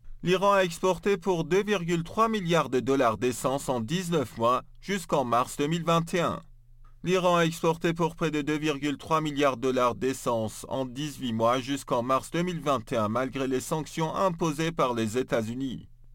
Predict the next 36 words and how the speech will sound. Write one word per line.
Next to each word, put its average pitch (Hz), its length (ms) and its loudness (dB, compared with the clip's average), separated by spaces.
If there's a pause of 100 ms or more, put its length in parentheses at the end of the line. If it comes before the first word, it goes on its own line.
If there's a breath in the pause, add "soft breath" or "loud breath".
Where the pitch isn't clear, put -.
Le 160 160 0
chef 170 260 0
de 170 100 0
la 147 140 6
bourse 156 300 -4
iranienne 139 420 0
de 139 100 2
l'énergie, 127 600 -2
Irenex, 135 640 -2
Ali 110 200 0
Naravi, 131 480 0
a 151 60 2
déclaré 156 460 0
mardi 170 400 0
que 190 80 -2
le 170 160 2
marché 175 340 0
des 143 80 -2
matières 120 400 -2
premières 117 640 -2
avait 160 280 2
commencé 185 480 0
à 175 100 4
négocier 165 540 -2
les 143 240 -2
expéditions 147 680 -4
d'essence 123 500 -2
du 127 100 -6
ministère 156 540 -2
iranien 175 460 -2
du 185 100 -4
pétrole 139 460 -2
pour 113 160 -2
la 107 120 2
première 160 460 -2
fois 131 280 0